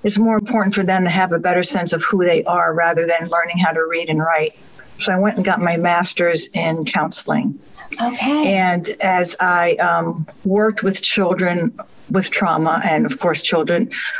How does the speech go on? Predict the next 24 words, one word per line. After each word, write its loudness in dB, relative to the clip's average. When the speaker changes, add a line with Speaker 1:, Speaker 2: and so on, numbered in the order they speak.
Speaker 1:
with, 0
who 2
were 0
in 0
the 0
foster 0
and 0
adoptive 0
arena, 2
so 0
to 2
speak, 0
<clears throat> 0
I 2
was 2
realizing 2
that 0
what 2
we 4
knew 4
back -2
then 2
in 2
the 0